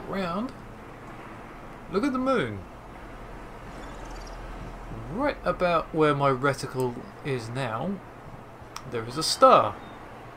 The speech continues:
But I can see it through the planet. I have sent a, a mark over to the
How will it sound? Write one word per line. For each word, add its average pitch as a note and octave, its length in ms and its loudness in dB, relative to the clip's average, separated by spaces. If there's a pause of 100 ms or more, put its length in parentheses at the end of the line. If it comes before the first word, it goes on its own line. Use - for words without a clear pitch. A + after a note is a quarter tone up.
(1400)
But G3+ 160 6
I G3+ 140 8
can F3+ 180 0
see F3+ 240 4
it E3+ 100 -2
through D3+ 360 2
the C3+ 100 0
planet. A#2+ 580 0 (1120)
I D#3+ 140 6
have F#3 280 6
sent D#3+ 240 0
a, D3 300 0 (2250)
a C#3+ 120 2 (400)
mark C3+ 440 4
over B2+ 340 2
to B2+ 320 0
the A#2+ 460 -2